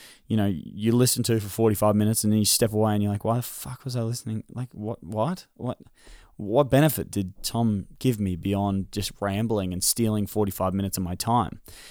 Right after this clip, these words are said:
I wanna s-, give you guys something that you can step away with that'll actually bring you a little bit of value. So let's stop pretending this is <laughs> turning into a self-help podcast. And,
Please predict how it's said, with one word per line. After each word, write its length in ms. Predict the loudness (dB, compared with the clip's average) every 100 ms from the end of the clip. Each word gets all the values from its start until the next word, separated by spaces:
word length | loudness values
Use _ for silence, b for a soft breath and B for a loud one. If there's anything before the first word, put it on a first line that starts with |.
| B
I 80 | 2
wanna 200 | 6 6 4
s-, 200 | 0 -2 2
give 180 | 4
you 100 | 6
guys 220 | 6 6 4
something 320 | 2 2 2
that 80 | 0
you 80 |
can 140 | 0 0
step 220 | 0 0
away 200 | 2 2
with 340 | 2 -2 -6 -18 B B B
that'll 240 | -2 2 2
actually 260 | 0 0 -2
bring 300 | 0 0 0
you 220 | 0 -2 -8 -6
a 80 | -4
little 240 | -2 -2
bit 140 | -2
of 220 | -2 -4 -10 _ _
value. 540 | 0 4 6 4 -2 -6
So 340 | 0 4 4 2 B B B B -14
let's 260 | -6 -2
stop 300 | 0 4 4
pretending 480 | 4 4 6 6 6
this 200 | 4 2
is 280 | 2 0 2 2 2 4
<laughs> 300 | 4 2 0
turning 360 | 2 4 4 2
into 200 | 2 2
a 40 |
self-help 540 | 2 4 4 6 4 6
podcast. 640 | 4 4 4 4 4 4
And, 200 | 2 2